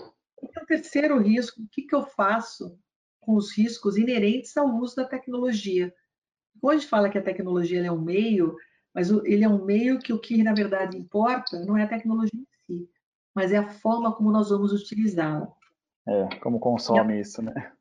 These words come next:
Speaker 1: Você vai utilizar, pode utilizá-la pro bem ou pro mal. Então, como você vai utilizar a inteligência artificial, é... ou como governos autoritários, arbitrários vão usar a inteligência artificial,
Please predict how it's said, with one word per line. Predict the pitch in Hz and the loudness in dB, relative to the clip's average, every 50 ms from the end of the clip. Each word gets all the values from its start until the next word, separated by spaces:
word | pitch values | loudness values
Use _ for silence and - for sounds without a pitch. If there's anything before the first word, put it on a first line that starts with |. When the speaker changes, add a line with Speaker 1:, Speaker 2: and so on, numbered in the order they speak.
| _ _ _ _ _ _ - | _ _ _ _ _ _ -8
Speaker 1:
Você | 269 254 - - 254 | -8 -4 -2 0 0
vai | 247 240 233 233 | 2 2 2 0
utilizar, | 233 233 220 220 208 202 | 0 2 2 2 2 2
pode | 220 214 208 | 2 2 0
utilizá-la | 208 - 214 208 202 202 196 208 | 0 0 0 0 2 2 0 0
pro | 202 - 240 220 | 0 -2 -2 -2
bem | 208 202 202 208 208 | 0 0 2 0 0
ou | 208 | 0
pro | 214 240 233 | -2 -2 -2
mal. | 214 202 190 - - - - _ _ _ _ _ | -2 -2 -4 -6 -10 -12 -16 _ _ _ _ _
Então, | - 226 220 | -4 -4 0
como | - 311 330 320 | 2 4 4 4
você | 330 311 - 302 | 4 2 2 2
vai | 254 254 240 240 | 2 2 2 2
utilizar | 240 - 226 202 208 196 175 180 180 185 - - | 0 0 0 2 2 2 2 0 -2 -2 -2 -2
a | - | -4
inteligência | 196 180 196 185 185 175 185 202 208 - 220 | -2 0 0 0 2 2 2 2 2 0 -2
artificial, | 208 - 208 - - 190 - - - 196 185 190 202 208 208 208 - _ _ _ _ _ _ _ _ - | -4 -6 -8 -12 -12 -12 -12 -8 -4 -2 0 2 2 0 0 -2 -8 _ _ _ _ _ _ _ _ -6
é... | 196 196 202 202 196 196 196 196 196 196 196 196 - - | -2 0 0 2 2 2 2 2 2 2 2 2 2 2
ou | 202 202 | 0 2
como | - 226 220 208 | 2 4 4 4
governos | 208 208 190 180 175 190 214 233 233 233 214 202 190 190 - - - | 4 4 2 2 2 2 4 4 4 4 2 2 0 -2 -6 -10 -8
autoritários, | 185 - 277 - 208 190 185 180 - - 185 185 196 196 196 180 180 175 175 175 175 - _ - | -6 -6 -2 0 -2 -2 -2 -4 -8 -6 -6 -4 -4 -2 -2 -2 -2 -2 -4 -6 -8 -12 _ -8
arbitrários | 175 180 185 196 202 - 175 180 180 185 196 190 185 175 175 | -6 -6 -6 -6 -6 -6 -4 -2 -2 -2 -2 -2 -2 -4 -4
vão | 180 190 196 | -6 -8 -8
usar | 196 175 170 190 190 202 | -8 -6 -4 -2 0 0
a | 208 | 0
inteligência | 196 190 180 175 175 175 175 175 175 175 - - | 0 0 -2 -4 -4 -4 -4 -6 -10 -12 -12 -14
artificial, | 175 - - 185 180 - - - 175 175 180 185 190 - | -16 -14 -10 -12 -12 -8 -6 -4 -2 0 0 -2 -2 -6